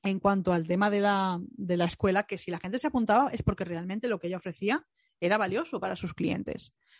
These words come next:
Entonces, si lo veían muy complicado o el sistema concreto que tenía no funcionaba,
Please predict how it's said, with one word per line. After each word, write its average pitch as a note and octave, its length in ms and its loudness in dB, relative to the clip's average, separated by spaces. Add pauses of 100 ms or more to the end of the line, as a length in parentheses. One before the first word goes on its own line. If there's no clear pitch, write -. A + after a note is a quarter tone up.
Entonces, E3+ 420 -8 (100)
si - 160 -8
lo F#3+ 100 0
veían F#3+ 240 2
muy C#4+ 120 2
complicado D4 600 0
o F#3 120 -4
el F3 60 -6
sistema G3 340 -6
concreto A#3 360 2
que A#3 100 4
tenía A#3+ 520 4
no F#3 260 -2
funcionaba, C4 680 6